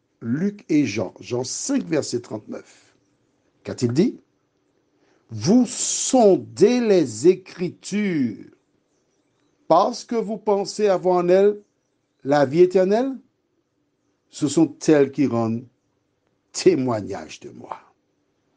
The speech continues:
Oui. Mais au verset quarante, il ajoute, « Et vous ne voulez pas venir à moi pour avoir la vie. »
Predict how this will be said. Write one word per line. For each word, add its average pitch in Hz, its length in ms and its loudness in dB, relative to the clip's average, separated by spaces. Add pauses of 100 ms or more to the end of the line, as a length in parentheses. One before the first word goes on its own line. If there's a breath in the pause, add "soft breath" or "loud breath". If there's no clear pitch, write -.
(340)
Oui. 175 400 -2 (2000 soft breath)
Mais 165 120 4
au 196 100 6
verset 202 360 0
quarante, 208 360 -4
il 175 100 -2
ajoute, « 165 460 -6 (840)
Et 185 140 6
vous 143 440 0
ne 196 100 4
voulez 151 580 0
pas 302 440 2
venir 170 480 2
à 139 120 -6
moi 101 480 -10 (560)
pour 147 200 0
avoir 113 260 -2
la 113 160 -4
vie. » - 320 -18